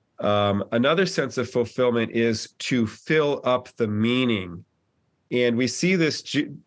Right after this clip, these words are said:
Jesus doing this in the famous six antitheses, where he says things like,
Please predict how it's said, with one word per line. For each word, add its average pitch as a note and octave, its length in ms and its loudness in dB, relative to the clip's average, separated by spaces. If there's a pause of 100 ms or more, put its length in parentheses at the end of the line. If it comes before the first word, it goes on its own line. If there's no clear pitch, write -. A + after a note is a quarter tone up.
(140)
Jesus C3 400 0
doing C#3+ 320 0
this A#2 380 0
in C3 160 0
the A#2 80 2
famous C3 440 0
six - 400 -4
antitheses, A#2+ 920 0
where A#2 120 0
he A#2+ 140 0
says B2+ 380 0
things B2 280 -2
like, A2 280 0